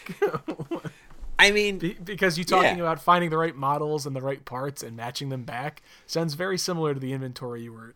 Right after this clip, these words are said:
Speaker 1: you were telling me about. Not that you work in a junkyard, and it's that you work in parts.
Speaker 2: Right.
Speaker 1: So <laughs>
Speaker 2: I mean,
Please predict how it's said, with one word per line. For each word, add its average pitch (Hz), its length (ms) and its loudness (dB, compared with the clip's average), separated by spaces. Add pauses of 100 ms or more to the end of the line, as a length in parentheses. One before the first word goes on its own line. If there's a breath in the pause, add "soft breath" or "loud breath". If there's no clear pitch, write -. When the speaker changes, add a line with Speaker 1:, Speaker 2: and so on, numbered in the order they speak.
Speaker 1:
you 131 80 -14
were 117 80 -16
telling 110 260 -18
me 104 100 -20
about. 90 380 -20 (800 loud breath)
Not 170 220 0
that 196 160 0
you 208 100 -2
work 175 240 0
in 160 160 -4
a 139 60 -2
junkyard, 139 600 -2
and 135 140 -12 (100)
it's 147 180 -12
that 135 180 -8
you 135 80 -8
work 135 180 -8
in 120 80 -12
parts. - 540 -12 (280 soft breath)
Speaker 2:
Right. 92 300 -4
Speaker 1:
So 180 800 -2
<laughs> - 120 -16
Speaker 2:
I 147 120 4
mean, 143 560 -2